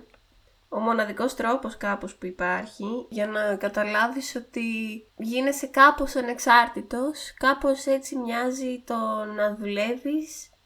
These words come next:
και να συντηρείς τον εαυτό σου, το να ικανοποιείς τα γούστα σου, το να ικανοποιείς τα θέλω σου. Αν δεν το σπάσεις αυτό το καλούπι, παραμένεις προστατευόμενος.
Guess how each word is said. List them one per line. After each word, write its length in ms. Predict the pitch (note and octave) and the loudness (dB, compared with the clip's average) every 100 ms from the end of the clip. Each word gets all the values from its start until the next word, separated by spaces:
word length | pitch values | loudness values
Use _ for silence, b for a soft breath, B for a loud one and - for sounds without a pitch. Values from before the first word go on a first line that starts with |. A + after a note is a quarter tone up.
| - | -8
και 80 | A#3 | -6
να 200 | A3+ A3+ | -2 -2
συντηρείς 520 | - G3 G3 G3 B3+ | -4 -2 -2 -2 -4
τον 160 | G3+ G3+ | -4 -4
εαυτό 420 | F3+ - G3+ A#3 | -6 -2 -2 -2
σου, 320 | B3+ - B3+ | -6 -10 -12
το 140 | - G3+ | -8 -6
να 140 | G3+ | -6
ικανοποιείς 680 | G3 F#3+ F#3+ - A3 A#3 A3+ | -4 -4 -6 -8 -8 -8 -8
τα 200 | F#3+ F#3 | -8 -6
γούστα 320 | F3 G#3+ - C4 | -4 -6 -6 -8
σου, 140 | - | -10
το 60 | - | -12
να 100 | G#3 | -10
ικανοποιείς 480 | G3+ F#3+ G3 G3+ A3 | -6 -6 -6 -10 -10
τα 120 | G#3 | -10
θέλω 360 | - F#3+ G3+ A3+ | -4 -4 -4 -8
σου. 220 | - C4 B B B B B - | -10 -12 B B B B B 0
Αν 320 | A#3+ C#4 C#4+ | 4 4 2
δεν 240 | C#4+ C#4+ | 0 0
το 120 | C#4+ | 0
σπάσεις 440 | C#4 - B3 C4 B3+ | -2 0 2 2 -4
αυτό 180 | A#3 B3 | -8 -8
το 60 | |
καλούπι, 440 | B3 G#3+ G#3 A3+ C4+ | -4 -4 -6 -10 -8
παραμένεις 540 | A#3+ A3+ A3+ B3 C4 | -6 -4 -4 -6 -8
προστατευόμενος. 1160 | - - A#3+ A#3+ B3 B3+ G#3+ F#3+ F3+ G#3 - | -12 -14 -10 -4 0 0 0 -4 -6 -10 -16